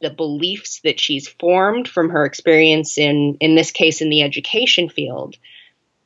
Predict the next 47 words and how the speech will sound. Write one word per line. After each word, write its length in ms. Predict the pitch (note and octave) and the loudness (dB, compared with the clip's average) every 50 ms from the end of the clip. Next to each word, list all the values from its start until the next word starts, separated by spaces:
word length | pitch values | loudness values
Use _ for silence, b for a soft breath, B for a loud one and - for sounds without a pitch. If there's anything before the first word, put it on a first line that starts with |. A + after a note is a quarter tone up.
| _ _ _ | _ _ _
And 160 | - G3+ G#3 | -2 2 2
it 140 | G#3+ G#3 G#3+ | 2 4 4
was 180 | G#3+ G3+ F#3 G3+ | 4 2 4 2
a 80 | G3 | -2
great 500 | F3+ - - F#3+ F#3+ B3 D4 D#4 D4 - | -2 -2 -6 2 4 4 4 4 0 -4
conversation 880 | - - C4+ A#3 A#3 G#3+ G#3+ F3+ F3 - - - F3+ G3 G3 - F3+ F3 | -6 -2 0 0 0 0 0 -2 -2 -2 0 0 0 2 2 0 -2 -2
starter 440 | D#3+ - - - D#3+ D#3 D3+ D3+ D3+ | -6 -6 -4 0 0 0 2 0 0
between 420 | D3 E3 D#3 - - F3+ F3 E3 | 0 0 -2 -2 0 0 0 0
her 340 | D#3 - - - G3+ F#3+ F#3+ | 0 -4 -4 0 2 2 2
and 120 | F#3+ F#3 F3 | 2 4 2
the 120 | E3+ D#3+ | 4 4
organization, 840 | D#3+ D#3+ D#3+ D#3 D#3+ D3+ D3+ C#3+ - D#3 D#3+ D#3 - - D3+ C#3+ C#3 | 4 4 4 2 2 0 0 2 2 4 4 4 2 0 0 -4 -6
because 300 | C#3+ D3 - F#3 E3 - | -6 -8 -8 -8 -8 -2
there 160 | - G3+ G3+ | 0 2 4
were 180 | G3 G#3 G#3 G#3 | 4 4 4 4
a 60 | G#3 | 2
couple 320 | - C#4 D#4 F4+ F#4+ F#4 | 2 -2 0 2 4 4
of 120 | F4 B3 A#3 | 4 6 6
areas 440 | A3 G#3+ A3 A3 G#3+ G#3+ G#3+ - | 6 6 8 8 6 6 4 2
that 160 | - F#3 E3+ - | -4 -8 -8 -4
they 180 | F#3 F#3 F3+ | -2 -2 -2
said, 400 | F3+ - - F3+ F3+ F3 E3+ E3 _ _ _ _ | -2 -2 0 2 2 2 0 -4 _ _ _ _
"Well, 480 | - A3 A#3 A#3+ B3 B3+ B3+ B3+ - _ _ _ _ _ _ _ _ _ | -8 -4 -2 2 2 2 2 0 -2 _ _ _ _ _ _ _ _ _
we're 180 | A3+ C#4 G4+ | 2 4 4
not 240 | A#4 A#4+ A#4+ A#4 F#4 | 6 6 4 4 2
really 260 | F#4 G4 G4+ F#4+ F4+ | 0 2 4 4 4
sure 240 | E4+ - - F4 F4+ | 2 2 2 2 2
if 100 | E4 - | 2 2
this 180 | - C4+ C4+ - | 2 0 0 0
is 120 | B3+ B3+ - | -6 -2 0
something 340 | B3+ B3 B3 B3 A#3+ A#3+ | 0 0 2 2 2 2
that 160 | A#3 G#3 - - | 2 -2 -2 0
fits 260 | - A#3 A#3 - - | 0 0 0 0 -2
in 140 | A#3 A#3 A3+ | 0 0 0
with 180 | G#3+ G#3+ - | -2 0 2
our 180 | A3 G#3 G3+ G3+ | 2 4 4 4
organization." 800 | G3+ G3 G3 F#3+ F#3 F#3 G3+ G#3 A#3 A#3+ - - D3 B2+ G#2 - b b b b b b - | 2 0 0 -2 -2 0 2 2 2 2 0 -4 -6 -8 -12 -14 b b b b b b -2
And 120 | G#3 A3 | 0 2
they 80 | A#3 A3+ | 4 6
were 140 | A3+ A3 | 6 6
able 200 | A3+ A3 A3 A3 | 6 6 4 2
to 120 | G#3+ - G#3+ | 0 0 -4
dive 400 | F3+ - G3 F#3+ G3 G3 F#3+ G3 | 0 0 2 4 4 2 2 0
into 280 | F#3+ G3+ G#3 G#3 F#3+ | -2 -2 -2 -6 -6
that 240 | D#3 D3+ C#3+ C#3+ C#3+ | -6 -6 -8 -8 -6
during 280 | - F3 E3 D#3+ E3+ D#3+ | -4 -4 -2 -2 -2 -4
the, 120 | D#3+ D3+ | -4 -6